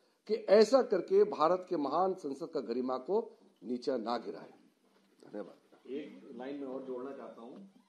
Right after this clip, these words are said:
Speaker 2: आज राज्यसभा में भी नेता प्रतिपक्ष खड़गे जी ने कुछ बातें कही थी आपत्तिजनक, जिस पे राष्ट्रीय अध्यक्ष नड्डा जी ने, जो नेता सदन हैं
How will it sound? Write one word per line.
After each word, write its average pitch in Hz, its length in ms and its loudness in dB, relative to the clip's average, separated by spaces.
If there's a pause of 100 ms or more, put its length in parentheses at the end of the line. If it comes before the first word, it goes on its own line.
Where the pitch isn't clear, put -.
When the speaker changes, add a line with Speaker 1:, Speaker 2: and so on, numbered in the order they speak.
(300)
Speaker 2:
आज 139 180 -6
राज्यसभा 143 480 -8
में 156 160 -8
भी 165 120 -6
नेता 143 260 -10
प्रतिपक्ष - 520 -16
खड़गे 123 240 -8
जी 135 140 -8
ने 143 120 -12
कुछ 143 200 -14 (260)
बातें 139 280 -12
कही 120 200 -14
थी 135 140 -14
आपत्तिजनक, 127 600 -14
जिस 120 100 -14
पे 135 140 -14
राष्ट्रीय 120 340 -12
अध्यक्ष 117 340 -12
नड्डा 113 260 -16
जी 120 140 -14
ने, 131 80 -14
जो 135 120 -12
नेता 113 240 -14
सदन 117 420 -16
हैं 165 160 -20